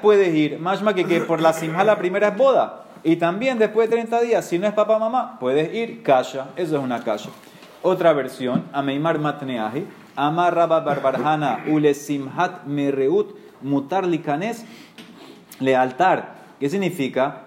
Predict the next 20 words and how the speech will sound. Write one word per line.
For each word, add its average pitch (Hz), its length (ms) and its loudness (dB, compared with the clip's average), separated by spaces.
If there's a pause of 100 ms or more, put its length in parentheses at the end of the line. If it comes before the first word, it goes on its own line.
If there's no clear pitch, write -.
Que 113 100 -4
cuando 113 200 0
la 107 40 0
Braitá 107 520 0
prohibió 160 560 0
que 139 120 -6
no 147 180 -4
puedes 170 180 -2
entrar 147 420 -2
a 123 140 -2
la 117 200 0
aleg-, 110 360 -6
a 120 80 -4
la 110 120 -2
casa 160 240 -2
de 143 60 -2
la, 123 160 -2
de 120 160 -4
la 113 140 0
alegría, 175 680 -2